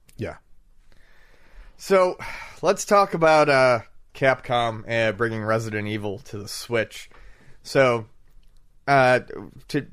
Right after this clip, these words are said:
Speaker 2: no real surprise, uh, Resident Evil H D Remaster, the one that was originally on GameCube, Resident Evil Zero, which originally came out on GameCube, and Resident Evil Four, all three of which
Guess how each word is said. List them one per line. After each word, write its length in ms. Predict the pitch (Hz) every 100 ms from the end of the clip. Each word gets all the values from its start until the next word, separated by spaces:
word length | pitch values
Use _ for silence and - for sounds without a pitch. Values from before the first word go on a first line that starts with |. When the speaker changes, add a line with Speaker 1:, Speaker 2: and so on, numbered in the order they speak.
| 127
Speaker 2:
no 180 | 135
real 260 | 127 123 120
surprise, 840 | - 113 - 143 127 120 120 - -
uh, 360 | 117 113 113 110
Resident 420 | 127 131 139 135
Evil 240 | 135 135
H 220 | 127 123
D 140 | - 127
Remaster, 640 | 120 110 110 104 113 113 -
the 160 | 110 110
one 180 | 104 107
that 120 | 104
was 140 | 101
originally 340 | 101 101 101 107
on 140 | 104
GameCube, 480 | 101 101 98 107 104 - - - _ - - -
Resident 320 | 127 120 127
Evil 220 | 123 123
Zero, 380 | 117 113 110 117 113
which 200 | 101 107
originally 340 | 107 98 107
came 220 | - 101
out 140 | 98 104
on 160 | 101
GameCube, 400 | 98 95 - 113
and 100 | 110
Resident 280 | 107 104 113
Evil 140 | 107 110
Four, 360 | - 143 104
all 140 | 107 113
three 260 | - 117
of 100 | 95
which 320 | 95 95 -